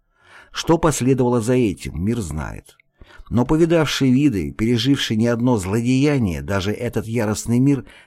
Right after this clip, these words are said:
содрогнулся такого страшного, такого изуверства, подобного убийству Раджива Ганди, он ещё не видел. А раскол в православии разве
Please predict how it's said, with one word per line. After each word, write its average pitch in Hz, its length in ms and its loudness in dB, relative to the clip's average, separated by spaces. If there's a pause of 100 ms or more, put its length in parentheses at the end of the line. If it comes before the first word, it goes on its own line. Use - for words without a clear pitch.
содрогнулся 131 960 0 (400)
такого 117 300 -2
страшного, 120 600 -2
такого 104 380 -2
изуверства, 113 840 -2 (320)
подобного 110 500 0
убийству 110 600 -2
Раджива 101 440 -2
Ганди, 113 460 -2
он 107 200 -4
ещё 113 320 0
не 139 180 4
видел. 104 340 -2 (1160)
А 107 140 -2
раскол 131 420 2
в 131 60 -8
православии 117 720 2
разве 101 500 -2